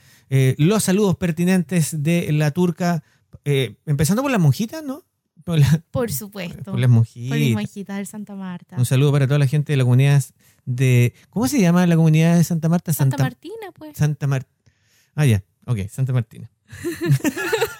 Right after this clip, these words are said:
Speaker 1: No, que no, no, no, sino nada malo, sino que no me había dado, no. Me salía como Sa-, Santa Mar-,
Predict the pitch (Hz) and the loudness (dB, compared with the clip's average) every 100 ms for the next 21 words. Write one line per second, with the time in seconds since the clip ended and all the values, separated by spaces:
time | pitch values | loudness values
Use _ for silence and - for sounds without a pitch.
0 | - - _ - - _ _ _ - 233 | -20 -20 _ -20 -20 _ _ _ -12 -10
1 | - 262 240 220 208 233 196 294 285 240 | -6 -2 -2 0 -2 0 0 0 0 0
2 | 233 233 254 262 277 185 170 185 175 175 | 2 0 -2 -2 -2 -2 0 0 0 0
3 | 185 190 202 196 233 165 170 - - 330 | 2 2 2 0 0 2 2 0 -4 -6
4 | - 156 175 190 185 175 185 190 180 - | -2 0 2 2 2 0 -2 -2 -2 -2
5 | _ - 185 - 160 135 131 | _ -6 -4 -2 -2 -2 -2